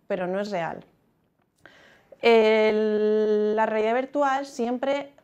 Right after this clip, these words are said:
se va a meter dentro de este entorno virtual. La propia palabra lo dice, realidad virtual. Entonces, estos dos conceptos son muy importantes porque, eh, posteriormente vamos a ver que,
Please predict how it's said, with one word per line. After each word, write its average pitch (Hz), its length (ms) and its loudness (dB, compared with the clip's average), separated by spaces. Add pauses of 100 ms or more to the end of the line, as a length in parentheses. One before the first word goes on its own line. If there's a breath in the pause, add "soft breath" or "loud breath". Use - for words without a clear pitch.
se - 240 -6
va 220 380 0
a - 20 -6
meter 226 300 -4
dentro 226 260 -6
de 220 80 -4
este 220 220 -10
entorno 220 400 -8
virtual. 180 640 -8
La 180 140 -4
propia 208 300 -4
palabra 214 320 -4
lo 190 100 -8
dice, 180 480 -12
realidad 190 540 -6
virtual. 180 560 -4 (640 loud breath)
Entonces, 214 640 -6
estos 214 300 -8
dos 247 120 -10
conceptos 240 460 -10
son 208 140 -10
muy 226 120 -6
importantes 240 800 -10 (100)
porque, - 600 -10
eh, 175 800 -8
posteriormente 202 520 -8
vamos 226 240 -10
a 220 80 -12
ver 240 260 -10
que, 233 380 -12